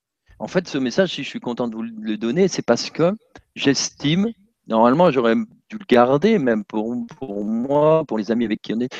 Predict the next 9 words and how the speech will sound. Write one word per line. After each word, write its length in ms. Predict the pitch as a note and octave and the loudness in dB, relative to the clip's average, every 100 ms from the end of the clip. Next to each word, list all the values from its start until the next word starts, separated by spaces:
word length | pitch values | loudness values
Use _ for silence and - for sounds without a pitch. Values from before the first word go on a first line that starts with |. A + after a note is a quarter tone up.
| - | -2
mais 140 | A#2 - | 0 0
j'estime 480 | - C#3 - G3+ | 2 2 2 0
que, 240 | F#3+ C#3 A#2 - - - - _ _ | 4 4 4 0 -16 -16 -20 _ _
euh, 160 | - - | -8 -4
ça 220 | - - | -2 2
appartient 340 | C#3+ C#3+ - E3 | 2 2 0 0
pratiquement 400 | - D3 D3 C#3+ | 0 -2 0 0
à 20 | |
l'humanité, 360 | B2+ A#2 G#2+ | 2 0 -2